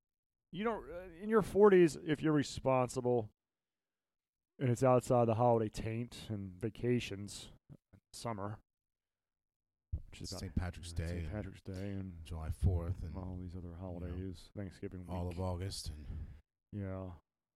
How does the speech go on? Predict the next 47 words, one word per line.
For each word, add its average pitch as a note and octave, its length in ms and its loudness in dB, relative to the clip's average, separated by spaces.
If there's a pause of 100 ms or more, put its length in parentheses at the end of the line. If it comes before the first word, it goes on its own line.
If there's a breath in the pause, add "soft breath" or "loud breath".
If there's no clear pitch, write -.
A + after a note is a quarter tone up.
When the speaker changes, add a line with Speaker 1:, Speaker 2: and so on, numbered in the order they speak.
(200)
Speaker 1:
Pretty F4+ 140 6
much F#3 180 6
all B2 160 10
of F#2 60 -2
summer. F2+ 340 -8 (240)
Yeah, A2+ 180 -8
pretty B2 160 -6
Speaker 2:
Yeah, A2+ 60 -2
Speaker 1:
much G2 160 -4
all G2+ 160 0
of G#2+ 60 -6
Speaker 2:
yeah. F#2+ 40 -10
Speaker 1:
summer. G#2 240 -6
You C#3 80 -6
know, D3+ 200 8
you, D3 280 2
you, C#3+ 80 -2
you, C#3+ 320 2
you C#3+ 120 -2
know, C#3 100 2
you're F#3 80 0
not G#3+ 160 4
drinking B2+ 380 -2
every A2 120 -4
day A2 60 0
of G2+ 60 0
the F2+ 40 -2
week G2 320 -4
if G2+ 100 -8 (480)
you're A2+ 120 -8
not G#2 240 -4
in G#2+ 120 -10
one G2+ 140 -6
of F#2+ 60 -4
those F#2+ 340 -4 (360)
specific - 420 -6
time G#2+ 240 -4
periods G2 320 -4
that F#2 160 -6
we F#2 100 -8
pointed G2+ 340 -2
out G#2+ 180 -2
to F#2 120 -16
you. G#2+ 260 -6
Speaker 2:
Halloween. F2 540 -4 (720)
Speaker 1:
Halloween. B2 580 -2 (920 loud breath)
Oh, E2+ 100 -12